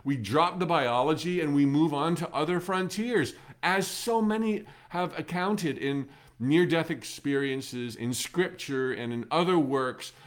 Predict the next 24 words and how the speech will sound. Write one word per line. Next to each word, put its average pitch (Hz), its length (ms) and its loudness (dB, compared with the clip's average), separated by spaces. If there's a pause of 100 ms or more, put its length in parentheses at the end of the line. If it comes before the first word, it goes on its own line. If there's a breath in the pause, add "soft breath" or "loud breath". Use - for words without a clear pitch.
(600 loud breath)
religious 165 680 0
or 147 340 0
otherwise, 147 680 2
common 170 380 0
sense, 175 480 -4 (400 soft breath)
seeing 196 520 2
what 156 200 2
is, 170 420 2
shows 214 480 2
that - 140 -4
we 180 180 2
are 160 160 2
eternal 165 480 -2
beings. 143 520 -2 (280 loud breath)
We 180 120 2
can 185 180 2
also 220 320 2
deduce 180 480 2
and 165 120 0
see 233 220 -2
that 196 160 4
we're 180 160 2
all 202 140 2
connected, 151 720 -6